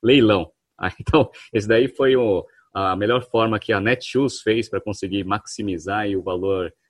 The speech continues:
do seu ativo, ah, vendendo ali, fazendo um leilão entre Magazine Luiza e Centauro. E aparentemente existia esse, essa perspectiva no mercado, na unidade de móveis ali do, né, de telefonia móvel da, da, da Oi.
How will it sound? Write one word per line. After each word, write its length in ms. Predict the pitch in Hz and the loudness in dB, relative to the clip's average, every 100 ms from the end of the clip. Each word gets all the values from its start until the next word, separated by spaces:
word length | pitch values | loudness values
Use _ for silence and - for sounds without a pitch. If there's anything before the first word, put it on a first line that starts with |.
| _ | _
do 80 | 92 | -12
seu 200 | - 101 | -2 0
ativo, 380 | 95 - 156 180 _ _ - | 0 0 -2 -2 _ _ -10
ah, 440 | 80 90 90 82 78 | -4 0 0 -2 -4
vendendo 420 | 90 92 95 92 | -6 -2 -2 -2
ali, 140 | 87 90 | -2 -2
fazendo 260 | 92 95 | -4 -6
um 60 | 92 | -2
leilão 320 | 92 90 92 | -2 -2 -4
entre 180 | 92 87 | -6 -8
Magazine 380 | 90 90 92 92 | -6 -6 -6 -8
Luiza 420 | 90 92 90 87 | -6 -4 -4 -8
e 60 | 87 | -10
Centauro. 580 | 113 101 120 156 113 - _ _ _ - | -10 -8 -6 -6 -8 -12 _ _ _ -6
E 60 | |
aparentemente 800 | 147 175 165 - 151 185 - - _ _ _ - | -2 0 0 0 -2 -2 -8 -18 _ _ _ -4
existia 400 | 113 123 - 147 | -2 -2 0 0
esse, 560 | 147 160 139 98 82 - | 2 2 4 4 2 -6
essa 340 | 95 90 - 104 | -8 -4 -4 0
perspectiva 720 | 131 139 - 127 - 135 135 | 0 0 -2 -4 -4 -4 -2
no 100 | 135 | -2
mercado, 640 | 127 - 117 120 135 139 - | -4 -2 -2 0 -6 -10 -6
na 300 | 98 110 107 | 0 0 0
unidade 440 | 107 101 104 104 | -2 0 -2 -2
de 480 | 98 104 90 80 80 | -4 -2 0 -2 -6
móveis 580 | 90 95 110 104 95 78 | -8 -2 0 0 0 -2
ali 300 | 90 90 101 | -4 -4 -6
do, 800 | 101 110 110 110 107 98 85 78 _ - | -4 -2 0 0 0 -2 -4 -8 _ -16
né, 140 | 85 | -16
de 100 | 80 | -12
telefonia 400 | - 95 104 101 | -10 -8 -6 -6
móvel 300 | 95 101 104 | -6 -6 -6
da, 380 | 107 117 117 110 | -6 -6 -6 -8
da, 180 | 104 - | -10 -10
da 160 | - 135 | 0 4
Oi. 240 | 110 90 | 4 4